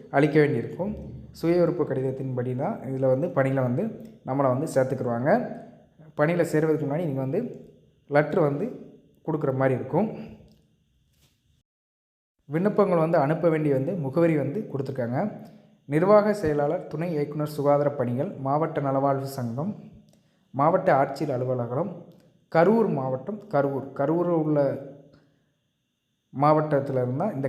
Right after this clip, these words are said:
காலிப்பணிகளை வந்து அறிவிச்சிருக்காங்க. குறிப்பு வந்து விண்ணப்பங்கள் நேரில் விரைவு தபால் மூலமாக வரவேற்கப்படுகிறது. விண்ணப்ப படிவங்கள் அருகில் உள்ள மாவட்ட துணை இயக்குனர், சுகாதார பணி அலுவலகம் மற்றும் வட்டார ஆரம்ப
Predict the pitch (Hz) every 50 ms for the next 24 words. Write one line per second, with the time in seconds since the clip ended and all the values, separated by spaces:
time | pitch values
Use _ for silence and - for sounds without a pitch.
0 | 135 139 135 139 143 139 139 135 131 131 127 123 123 120 120 135 190 233 - -
1 | - 131 139 135 131 135 127 - - 123 120 139 160 170 - - 175 214 208 -
2 | 175 156 143 143 175 170 151 143 160 170 175 175 - 175 175 175 160 139 139 143
3 | 151 160 160 180 214 - 131 139 151 160 165 185 165 170 160 151 156 151 147 147
4 | 147 139 131 131 131 127 131 156 160 147 131 123 131 131 139 135 135 135 127 -
5 | 117 117 113 123 120 139 175 208 196 - - - - - _ _ _ _ - 147
6 | 175 202 196 - 208 180 180 170 160 156 160 170 185 160 127 135 147 170 180 175
7 | 170 165 170 165 135 127 131 143 151 156 151 - 175 - - 143 143 156 151 139
8 | 143 143 143 143 143 143 143 - 135 131 139 139 147 151 147 - 135 135 135 131
9 | 120 120 127 131 127 127 131 143 165 165 143 120 - - 147 135 123 123 - 156
10 | 147 156 160 170 170 131 120 127 131 143 147 151